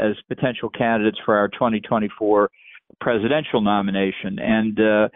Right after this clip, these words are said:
so I tweeted a little bit about it, and then, uh, the more I thought about it, the more I worried, both from a a principled point of view that you can't have a party leader who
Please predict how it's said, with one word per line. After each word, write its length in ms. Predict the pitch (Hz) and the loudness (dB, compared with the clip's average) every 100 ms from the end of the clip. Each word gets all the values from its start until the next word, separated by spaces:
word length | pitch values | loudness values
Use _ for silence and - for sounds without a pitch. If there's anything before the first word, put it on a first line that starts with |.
| - - - _ | -12 -20 -20 _
so 180 | 135 120 | 0 2
I 120 | 113 | 0
tweeted 400 | - 156 139 117 | 0 0 2 2
a 80 | 110 | 4
little 240 | 117 120 | 4 2
bit 160 | 113 110 | 2 0
about 360 | 101 107 110 | 2 2 2
it, 120 | 117 110 | 2 0
and 180 | 113 | -4
then, 280 | 117 120 120 | -2 -2 -2
uh, 160 | 113 107 | -2 -2
the 80 | 107 | -2
more 220 | 139 160 | 2 2
I 80 | 113 - | 2 2
thought 240 | 123 113 | 2 2
about 300 | 104 107 107 | 0 0 0
it, 60 | 107 | -4
the 80 | 107 107 | -16 -4
more 340 | 131 131 113 - _ _ - | 2 2 2 -2 _ _ -4
I 120 | 110 | -2
worried, 500 | 117 151 190 131 113 | 0 2 2 2 0
both 240 | - 156 170 - | 0 2 2 -2
from 220 | 131 110 | -4 0
a 200 | 101 101 - _ _ _ - | 0 -2 -6 _ _ _ -6
a 100 | 101 | -6
principled 640 | - 220 233 - 120 110 | -2 -4 -2 -2 -2 -2
point 280 | - 135 113 | 0 0 2
of 100 | 98 | 0
view 280 | 113 110 110 | 2 4 4
that 200 | 107 110 | 2 -2
you 100 | 104 | -4
can't 400 | - 147 139 110 | -4 0 0 -2
have 220 | 101 123 | -2 0
a 80 | 107 | 0
party 420 | - - 127 107 | -2 0 0 0
leader 540 | 98 113 127 110 101 101 | -2 0 2 2 2 -2
who 260 | 101 101 | -4 -4